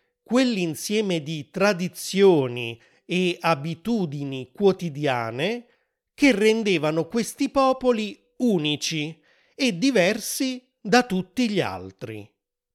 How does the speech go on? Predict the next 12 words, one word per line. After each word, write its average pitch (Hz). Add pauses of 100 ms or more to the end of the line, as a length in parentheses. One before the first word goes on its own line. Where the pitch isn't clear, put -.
(640)
Ovviamente 165
tutto 240
quello 185
che 175
sappiamo 135 (180)
di 151
queste 165
popolazioni 165 (280)
e 160
della 151
loro 143
cultura 160